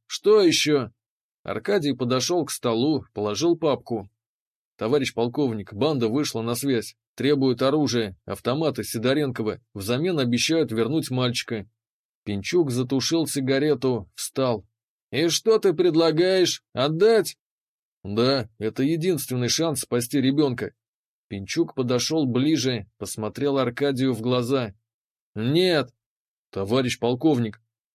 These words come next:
"Нет, Никитин, я категорически против!" Голос Пинчука был тихий, но жёсткий, как сталь.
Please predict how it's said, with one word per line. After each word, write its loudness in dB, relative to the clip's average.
"Нет, 2
Никитин, 0
я 0
категорически 2
против!" 0
Голос 0
Пинчука -2
был 2
тихий, -2
но -4
жёсткий, -2
как -2
сталь. -2